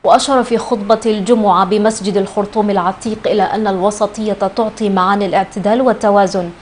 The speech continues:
وأكد أن كل من لم ينتهج الاعتدال ويعمل على توحيد أهل القبلة يصبح بعيدا عن الناس وهمومهم،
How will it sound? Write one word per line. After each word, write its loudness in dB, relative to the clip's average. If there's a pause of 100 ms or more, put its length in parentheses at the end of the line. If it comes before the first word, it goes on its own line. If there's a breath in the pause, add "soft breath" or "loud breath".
(360 loud breath)
وأكد 2
أن 0 (120)
كل 0
من 0
لم 2
ينتهج 0
الاعتدال 2
ويعمل 2
على 2
توحيد -2
أهل 0
القبلة 2 (400 loud breath)
يصبح 0
بعيدا 4
عن 2
الناس 2
وهمومهم، 2